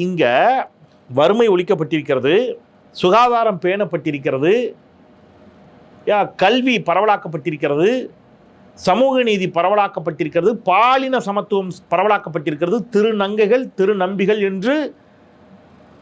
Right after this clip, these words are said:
சமூகத்தின் விளிம்பிலும் விளிம்பு நிலையாக இருக்கக்கூடிய மூன்றாம் பாலினத்தவரின் மீதான சமூக பார்வையை மாற்றி கட்டி எழுப்பியதில், கட்டமைத்ததில் திராவிட முன்னேற்ற கழகத்தினுடைய பங்கு இருக்கிறது.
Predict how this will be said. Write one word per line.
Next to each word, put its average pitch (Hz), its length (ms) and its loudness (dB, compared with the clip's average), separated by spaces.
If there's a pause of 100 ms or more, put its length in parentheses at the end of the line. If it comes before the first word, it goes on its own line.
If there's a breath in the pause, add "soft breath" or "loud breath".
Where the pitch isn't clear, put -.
(760)
சமூகத்தின் 233 640 0
விளிம்பிலும் 254 560 0
விளிம்பு 226 280 0
நிலையாக 220 340 2
இருக்கக்கூடிய 190 500 -2 (1400)
மூன்றாம் 240 440 2
பாலினத்தவரின் 208 800 0
மீதான 208 400 0 (380)
சமூக 226 380 -2 (180)
பார்வையை 226 480 2 (260)
மாற்றி 233 540 0 (200)
கட்டி 190 360 0 (120)
எழுப்பியதில், 220 600 0
கட்டமைத்ததில் 233 720 -2
திராவிட 208 280 2
முன்னேற்ற 190 320 -4
கழகத்தினுடைய 170 440 -4
பங்கு 170 180 -4
இருக்கிறது. 170 360 -2